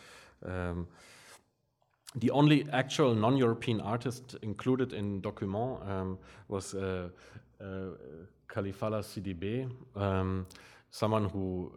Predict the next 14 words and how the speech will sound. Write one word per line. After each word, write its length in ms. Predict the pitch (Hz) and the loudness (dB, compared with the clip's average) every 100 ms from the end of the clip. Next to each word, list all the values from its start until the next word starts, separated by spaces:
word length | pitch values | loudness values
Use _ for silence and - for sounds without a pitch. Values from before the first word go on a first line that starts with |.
| 90 | -6
uh, 380 | 92 90 90 87 - _ _ _ _ _ _ _ _ - - - - _ _ | -2 0 0 -4 -8 _ _ _ _ _ _ _ _ -20 -18 -20 -20 _ _
<clears throat> 220 | 135 117 104 | 0 2 2
we 300 | 101 110 107 - - _ _ - | 2 2 2 -2 -14 _ _ -4
chose 380 | - 123 120 - | 4 6 6 2
then 300 | 110 101 92 | -2 -2 -4
to 260 | - 104 - - - | -6 -8 -8 -16 -10
include 460 | 113 107 - 143 143 | -6 -4 4 6 6
and 120 | 107 | 2
devote 360 | 104 98 113 110 | 0 4 4 2
a 40 | |
bit 280 | 95 101 - | -2 -4 -6
of, 240 | 92 - | -8 -4
uh, 260 | 101 92 92 87 - - - - - _ - | -2 -2 -2 -6 -16 -20 -20 -20 -20 _ -10
uh, 200 | 98 | -6